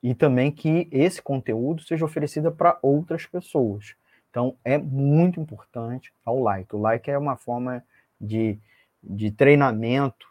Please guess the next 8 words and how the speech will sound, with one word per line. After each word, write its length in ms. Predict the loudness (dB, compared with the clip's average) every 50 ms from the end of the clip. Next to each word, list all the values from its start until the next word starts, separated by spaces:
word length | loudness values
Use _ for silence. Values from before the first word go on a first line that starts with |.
| _ _
dos 180 | -8 -6 -2 0
algoritmos, 720 | 0 0 2 0 0 0 0 -2 -4 -6 -10 -10 -10 -6
né? 180 | -4 -4 -4 -4
Educar 580 | -4 -6 -6 -8 -6 -2 0 0 0 -2 -6 _ _ _ -12
os 140 | -6 -2
algoritmos 800 | -2 0 0 0 -2 -2 -2 -4 -6 -6 -8 -12 -14 -14 -14 -16 -20 _ _ _ _ _ _ _ _ _ _ _ _ _ _ _ _
nas 400 | -8 -4 -2 0 0 0 -2 -4
plataformas, 1040 | -2 0 0 0 2 0 -2 -2 -2 -4 -4 -4 -4 -4 -6 -6 -6 -8 -8 -10 -14